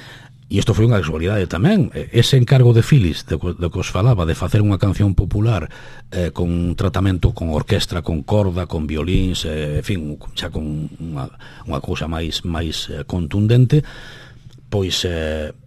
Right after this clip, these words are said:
era isto, non? Eh, quedaba, quedaba un tema, eran doce temas, e, e quedaba un, e que non sabíamos saber, oi, que poñemos Alfredo Garrido, que era o que levaba a coordinación dos, da, das temas.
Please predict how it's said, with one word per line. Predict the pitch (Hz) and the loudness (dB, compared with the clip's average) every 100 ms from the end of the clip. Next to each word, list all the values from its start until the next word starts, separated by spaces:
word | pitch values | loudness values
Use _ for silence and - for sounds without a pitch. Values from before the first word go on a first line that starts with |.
| - - - - | -20 -20 -12 0
era | 139 139 | 4 4
isto, | 185 - | 2 0
non? | 127 220 | 2 2
Eh, | 101 92 95 92 - - | 0 -2 -4 -2 -4 -2
quedaba, | - 135 170 | 2 4 4
quedaba | 143 156 170 165 | 2 4 6 8
un | 160 | 6
tema, | 147 131 98 110 | 6 4 4 4
eran | 160 151 143 | 6 6 6
doce | 139 165 - 143 | 4 4 2 2
temas, | 170 117 113 - | 2 2 0 0
e, | 123 120 | 0 0
e | 117 | 0
quedaba | 139 151 147 | 2 4 4
un, | 170 139 113 | 6 4 2
e | 110 113 | 0 0
que | 135 | 2
non | 170 160 135 | 2 0 -2
sabíamos | 160 170 160 151 151 | -2 0 0 0 0
saber, | 156 147 | 0 0
oi, | 160 160 | -4 -6
que | 143 | -6
poñemos | 147 170 170 151 | -2 0 2 0
Alfredo | 123 165 151 | 2 4 6
Garrido, | 143 135 147 135 | 6 6 6 4
que | 135 | 4
era | 143 | 4
o | 127 | 6
que | 131 | 4
levaba | 131 131 131 120 | 6 4 4 2
a | |
coordinación | 107 113 113 113 117 131 127 113 | 0 0 2 4 4 4 4 2
dos, | 104 104 | -2 -4
da, | 98 95 | -6 -6
das | 95 95 - | -8 -8 -2
temas. | 139 131 120 | 0 0 -2